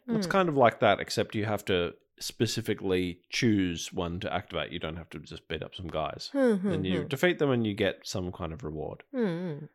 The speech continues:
Speaker 1: It's not, doesn't seem particularly involved at this point,
Speaker 2: Hmm.
Speaker 1: but I guess, again, we're comparing it, like, side activities in this much older game to, you know,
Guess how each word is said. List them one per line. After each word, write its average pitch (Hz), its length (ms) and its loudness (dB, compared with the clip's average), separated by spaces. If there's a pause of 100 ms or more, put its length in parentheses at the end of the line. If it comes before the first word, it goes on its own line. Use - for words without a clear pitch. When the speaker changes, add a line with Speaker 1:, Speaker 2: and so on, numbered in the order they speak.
(120)
Speaker 1:
It's - 100 -12
not, 120 420 -4
doesn't 156 240 0
seem 117 240 -2
particularly 127 680 0
involved 127 540 2
at 156 100 -2
this 156 140 -6
point, 226 400 -2
Speaker 2:
Hmm. 185 440 -2 (180)
Speaker 1:
but 110 240 0 (160)
I 113 80 2
guess, 110 400 -2 (840)
again, 107 460 2
we're 101 240 4
comparing 113 640 2
it, - 400 -4 (580)
like, 90 220 -4
side 110 460 2
activities 90 880 -4
in 85 460 -6
this - 380 -2 (240)
much 82 260 -8
older 139 320 6
game 92 380 0
to, 90 480 -4 (380)
you 104 120 -4
know, 78 260 -2